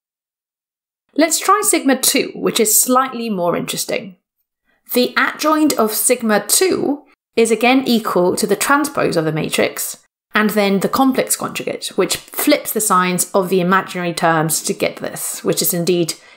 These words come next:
equal to sigma two. Finally, for the adjoint of sigma three, we calculate the transpose conjugate,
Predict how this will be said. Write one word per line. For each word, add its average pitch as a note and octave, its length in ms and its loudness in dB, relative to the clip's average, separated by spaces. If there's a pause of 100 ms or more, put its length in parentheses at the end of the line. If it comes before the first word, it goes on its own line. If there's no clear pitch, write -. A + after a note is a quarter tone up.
(100)
equal E3+ 480 0
to D#3+ 520 2
sigma C#3+ 400 -2
two. - 360 -6 (1300)
Finally, D4+ 540 4
for C4+ 100 0
the A3+ 180 2
adjoint A3 460 2
of F#3 140 2
sigma G3 360 -2
three, C#4+ 540 4
we G#3+ 320 2
calculate G#3+ 480 0
the - 160 -2
transpose B3+ 520 0
conjugate, A3 560 0